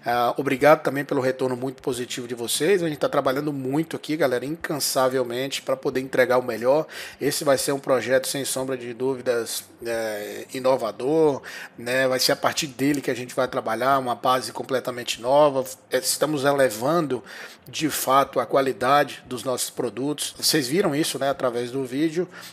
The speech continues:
<clears throat> É um esforço muito grande, né, que a gente tá fazendo,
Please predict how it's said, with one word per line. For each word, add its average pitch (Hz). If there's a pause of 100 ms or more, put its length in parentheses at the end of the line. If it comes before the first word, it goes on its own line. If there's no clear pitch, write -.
(160)
<clears throat> 160
É 143
um 151
esforço 147
muito 139
grande, 160
né, 139
que 139
a 131
gente 123
tá 127
fazendo, 151